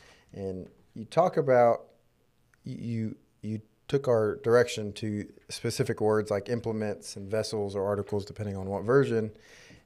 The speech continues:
And you talked about how it's in general refers to using tools, utensils, furniture, and you were talking about Paul's mention of the gold and silver implements and how this analogy,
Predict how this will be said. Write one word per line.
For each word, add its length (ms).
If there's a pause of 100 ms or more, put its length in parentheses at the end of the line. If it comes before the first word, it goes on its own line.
(120)
And 340 (140)
you 240
talked 320
about 240
how 480
it's 420
in 320
general 640
refers 520
to 140
using 520
tools, 280
utensils, 520
furniture, 560
and 100
you 80
were 80
talking 300
about 280
Paul's 460 (640)
mention 380
of 100
the 80
gold 320
and 160
silver 400
implements 840
and 200
how 420 (420)
this 200
analogy, 920